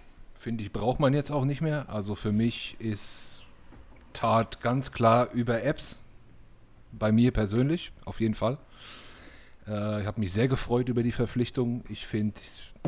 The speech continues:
er ist genau das, was wir brauchen. Äh, absolute Big Play-Versicherung. Ich hab im März mit unserem Kollegen, äh, aus Wien,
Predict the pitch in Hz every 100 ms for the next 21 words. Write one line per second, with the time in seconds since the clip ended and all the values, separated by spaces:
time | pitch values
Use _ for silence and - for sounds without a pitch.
0 | - 101 104 - 104 104 110 - 101 -
1 | 90 101 120 127 131 135 - - - -
2 | - - - - - - - - 95 95
3 | 92 - - 107 - 110 104 101 98 113
4 | - 110 104 110 104 - 107 98 101 -
5 | - - - - - - - - - -
6 | - 110 - 104 104 135 147 - 120 120
7 | 110 110 - 113 101 107 110 107 104 98
8 | - - - - - - - - - -
9 | - - - 95 95 95 95 92 101 95
10 | 98 131 175 98